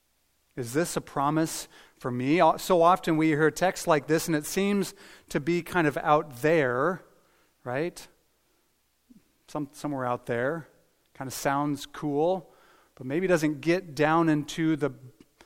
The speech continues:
marrow of our being and affect us. So Paul in verse thirty-five says, "Who shall separate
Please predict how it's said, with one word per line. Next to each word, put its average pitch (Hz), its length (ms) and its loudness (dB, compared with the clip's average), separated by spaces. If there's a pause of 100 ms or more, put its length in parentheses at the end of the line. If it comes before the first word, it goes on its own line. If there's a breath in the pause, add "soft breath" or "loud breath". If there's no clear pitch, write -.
(300 soft breath)
marrow 139 640 4
of 131 100 -6
our 131 160 2
being 143 720 -2
and 123 240 -6 (100)
affect - 480 -8
us. 110 460 -10 (2000 loud breath)
So 185 160 2
Paul 214 360 6
in 185 100 4
verse 190 200 2
thirty-five 190 560 4
says, 165 260 2
"Who 208 200 -2
shall 190 240 2
separate 185 640 0